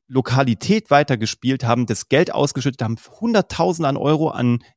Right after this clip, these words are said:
ihre Lieblingsgastronomen, die wirklich hätten zumachen müssen, ausgeschüttet und sind in Frankfurt dadurch in die, in die Stadt-D N A übergegangen, aber es hat Kreise durch ganz Deutschland gezogen. Auch aus den Gründen, dass der wohl nicht ganz so scharf ist, irgendwie Frauen mögen den sehr gerne, weil er ein bisschen lieblicher ist als normaler,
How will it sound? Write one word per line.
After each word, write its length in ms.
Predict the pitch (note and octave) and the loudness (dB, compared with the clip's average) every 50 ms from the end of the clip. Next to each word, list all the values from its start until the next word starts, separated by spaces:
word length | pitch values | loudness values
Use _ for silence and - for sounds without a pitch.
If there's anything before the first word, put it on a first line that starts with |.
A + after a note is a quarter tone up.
| _ | _
ihre 200 | - C3+ B2 B2 | -2 2 2 2
Lieblingsgastronomen, 1000 | A#2+ B2 E3+ G3+ - - C#3 C3+ - - B2 A#2+ - - B2+ A2 A2 A2+ C3+ D3 B2+ | 2 2 -2 -4 -2 -2 -2 0 0 0 -2 -2 -2 -4 -2 0 0 0 0 -2 -2
die 180 | - A#2+ G2+ | -2 0 4
wirklich 280 | A#2+ F#3+ F#3 - A2+ - | 4 4 4 2 -4 -2
hätten 240 | - A2 - - G2+ | -2 -2 -2 -2 -8
zumachen 320 | - - D3 A2+ G2+ G#2+ | -10 -6 -6 -4 -2 -2
müssen, 200 | G#2 G2 - A2+ | -2 -2 -4 -4
ausgeschüttet 580 | - G#2 G#2+ - - A2+ - A#2 A2 D3 D3 - - - - _ _ _ _ _ _ | -4 -4 -4 -2 -4 -4 -4 -2 -2 -2 -2 -4 -8 -20 -20 _ _ _ _ _ _
und 140 | - B2+ A#2+ | -6 -4 0
sind 260 | D#3 D#3+ D#3 - - _ _ _ - | 0 0 0 -2 -8 _ _ _ -4
in 140 | - A#2 G2+ | -2 -2 -2
Frankfurt 600 | - - - - B2+ F3 F#3+ - - F#3+ - C#3 | -2 -4 -2 -2 -2 -2 -2 -2 -2 -2 0 0
dadurch 260 | C3 C#3+ C3+ - - | -2 -2 -2 -4 -4
in 140 | - B2+ A2+ | -4 -4 -4
die, 200 | A2 A2+ G#2+ G2+ _ _ | -4 -6 -6 -8 _ _
in 100 | - B2 | -2 -2
die 100 | A2 A2+ | -2 -2
Stadt-D 560 | - - - - F#3 F#3 - - - - B2 G#2+ | -4 -4 0 0 0 -2 -2 -8 -2 0 2 2
N 120 | G2 - | 2 0
A 240 | - G#2 G#2 G#2+ G#2+ | -2 -2 0 0 0
übergegangen, 640 | A#2 B2 G#2 G#2+ G#2 G2 G2 F#2+ G2+ F#2+ A2+ D3 D#3+ _ _ - _ _ - | 0 0 2 2 2 2 2 0 0 0 0 -2 -6 _ _ -20 _ _ -4
aber 160 | - A2 A#2 | -2 0 0
es 80 | A#2 - | 2 0
hat 160 | B2 - - | -2 -4 -4
Kreise 280 | - A2+ G#2+ B2+ B2 C#3 | -2 0 0 0 0 -2
durch 120 | B2 A2 | -4 -2
ganz 180 | - B2 B2 - | -2 -2 -2 0
Deutschland 340 | - A2+ G#2+ - - G2 - | 0 0 0 0 -4 -6 -8
gezogen. 400 | - - - - F2+ F2 A2 - _ _ _ _ _ _ _ - | -10 -12 -10 -12 -12 -12 -12 -16 _ _ _ _ _ _ _ 0
Auch 200 | A#2+ C#3+ D#3 D#3+ | 2 2 4 4
aus 120 | E3+ D3 | 2 2
den 120 | - C3+ B2 | 2 0 0
Gründen, 280 | - C#3 C#3+ C#3+ - A#2 | 2 2 0 0 2 0
dass 120 | A#2 - | 0 0
der 120 | - A2+ G2+ | 0 0 2
wohl 100 | A2 A2+ | 2 0
nicht 120 | A#2 - | 0 0
ganz 140 | - A2+ - | -2 -4 -2
so 60 | A2 | -4
scharf 340 | - - C#3 C3+ D3+ D3+ - | -4 -2 0 0 0 0 -2
ist, 120 | C#3 - - | -4 -4 -4
irgendwie 300 | C3 B2+ A#2+ A2+ A#2+ G#2+ | -4 -4 -2 -4 -4 -4
Frauen 360 | - - - A#2 C#3 D3 D3 | -4 -2 0 2 2 2 2
mögen 240 | C#3 C3 C3 C3 C3 | 0 0 0 0 -2
den 180 | A#2+ B2+ B2 A#2+ | -2 0 -2 0
sehr 200 | - B2+ A#2+ A#2 | 2 2 2 4
gerne, 300 | G#2 A#2 A2+ A#2 A#2+ G2+ | 4 2 4 4 4 2
weil 80 | G2+ | 2
er 40 | G2 F#2+ | 0 0
ein 20 | |
bisschen 180 | F#2+ - A2+ G#2+ | 0 -2 -2 -2
lieblicher 380 | C#3 D#3 - - B2+ - A#2+ | -2 -2 -4 -4 -2 0 0
ist 100 | - - - | -2 -2 -4
als 120 | - - | -6 -4
normaler, 460 | A2 G2 G2+ A#2 C3 C#3 C3+ C#3 C3 | -4 0 2 2 2 4 2 2 0